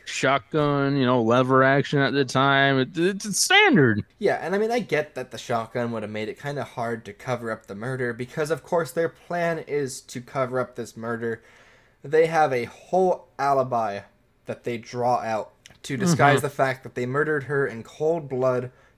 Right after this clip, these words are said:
Speaker 2: in her own bed.
Speaker 1: Cruel. It's a horrible way to go out, and so they just kinda wrap up the body in these sheets,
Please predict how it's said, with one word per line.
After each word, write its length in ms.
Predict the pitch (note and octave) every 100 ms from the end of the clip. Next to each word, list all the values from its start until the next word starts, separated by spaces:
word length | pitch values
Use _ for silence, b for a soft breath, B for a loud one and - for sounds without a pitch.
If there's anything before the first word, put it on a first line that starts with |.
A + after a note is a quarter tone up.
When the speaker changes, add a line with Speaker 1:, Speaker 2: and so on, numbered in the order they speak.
| -
Speaker 2:
in 140 | A#3+
her 260 | F#3 G3 D3+
own 220 | C#3 C3+
bed. 260 | A2+ G2+ F2+ _ _ -
Speaker 1:
Cruel. 320 | - G#2+ G2+ G3
It's 100 | G#4
a 80 |
horrible 380 | E3 B2+ D#3+ B2+
way 160 | A2+ A2+
to 120 | A2+
go 220 | A#2 G#2
out, 280 | G#2 G2+ G2+
and 160 | G#2+ G#2
so 160 | B2
they 140 | A#2 C3+
just 200 | E3 -
kinda 180 | G#3+ A2+
wrap 320 | G2+ A#2 -
up 120 | C3
the 80 | G#2+
body 440 | G#2+ A2 A2+ G#2
in 140 | G#2+ A2+
these 200 | G#2+ F#2+
sheets, 600 | - - A#2 G2+ - -